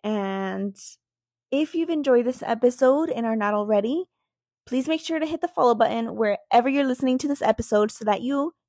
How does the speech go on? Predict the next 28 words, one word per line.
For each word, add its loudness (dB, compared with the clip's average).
get -2
notified -4
as -12
soon -4
as -4
I 2
upload 0
the -6
next -8
one. -10
And 0
you -2
can -4
also -2
find -2
me -4
on -6
Instagram -2
at -2
the 2
Comadreando 4
Podcast 4
to -4
keep 2
up 2
on 4
what's -2
next. -12